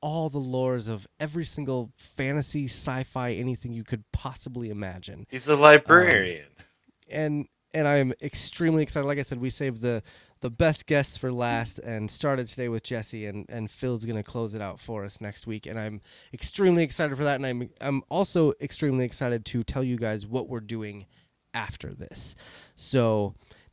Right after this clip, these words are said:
Speaker 1: definitely come join us next week for that season finale on YouTube or anywhere you listen to podcasts, and, uh,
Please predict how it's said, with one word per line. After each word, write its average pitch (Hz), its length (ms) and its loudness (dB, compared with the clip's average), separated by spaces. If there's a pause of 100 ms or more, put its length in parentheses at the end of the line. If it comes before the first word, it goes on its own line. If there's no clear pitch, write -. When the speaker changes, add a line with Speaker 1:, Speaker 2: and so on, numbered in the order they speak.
(100)
Speaker 1:
definitely 156 400 4
come 151 260 2
join 156 220 4
us 147 180 0
next 175 300 0
week 165 240 0
for 170 320 0
that 143 220 -2
season 151 340 -6
finale 139 440 -6
on 123 300 -6
YouTube 123 520 -8
or 156 340 -2 (180)
anywhere 123 300 -4
you 117 80 -4
listen 120 240 -6
to 113 60 -6
podcasts, 104 720 -8 (560)
and, 104 380 -4
uh, 101 320 -4